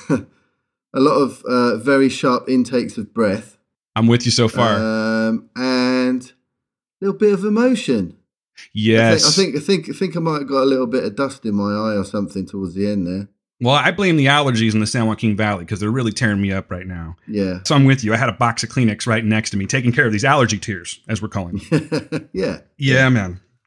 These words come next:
Speaker 2: Oh.
Speaker 1: <laughs>
Speaker 2: So is it safe to say that you are more than excited?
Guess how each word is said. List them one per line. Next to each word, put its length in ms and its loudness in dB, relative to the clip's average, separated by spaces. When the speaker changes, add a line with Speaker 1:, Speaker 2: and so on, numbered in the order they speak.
Speaker 2:
Oh. 240 -2
Speaker 1:
<laughs> 200 -20
Speaker 2:
So 340 4
is 180 -4
it 80 -4
safe 220 0
to 60 -4
say 260 -2
that 200 0
you 240 -2
are 540 0
more 360 4
than 140 2
excited? 520 -2